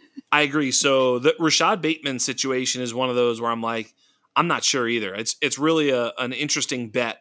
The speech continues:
and it's a really interesting spot because you love the player. I mean, I don't know. It, it, you, I, I, I would bet against it if I was betting against anything, but, uh,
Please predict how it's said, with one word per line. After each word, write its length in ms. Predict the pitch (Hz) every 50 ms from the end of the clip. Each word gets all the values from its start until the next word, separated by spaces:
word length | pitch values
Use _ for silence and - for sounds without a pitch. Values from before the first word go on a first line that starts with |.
| _ _ - _ _ _ _ _
and 220 | - 120 123 123 120
it's 120 | 117 -
a 40 | 127
really 280 | 123 143 143 139 135
interesting 560 | 127 - 143 139 - - 135 - - 127 117 110
spot 380 | - - 131 120 113 104 -
because 320 | 113 110 - 131 120 113 113
you 100 | 117 113
love 220 | 120 135 139 135
the 60 | 131 117
player. 580 | - - 139 139 131 127 127 123 120 110 - _ _ _ _ _ _ _ _ _ _ _ _ _ _ -
I 40 | 135
mean, 360 | 143 135 135 131 123 120 113 _ _ _ _ _ _ _ _ -
I 100 | 117 117
don't 120 | 113 110 104
know. 200 | 98 95 98 _ _ -
It, 200 | 156 165 - -
it, 140 | 160 165 - - - - - _ _
you, 220 | - 160 151 156 - _ -
I, 180 | 127 143 143 -
I, 180 | - 139 147 - -
I 120 | 147 160
would 200 | 170 165 151 131
bet 140 | 151 156 160
against 340 | 151 127 143 143 143 - -
it 80 | 135
if 120 | 127 - 131
I 80 | 127
was 120 | 127 123 113
betting 280 | 107 131 131 127 123
against 200 | 120 120 117 -
anything, 380 | 131 127 123 120 110 107 104 107 104
but, 300 | 113 110 107 104 - -
uh, 260 | 113 107 107 104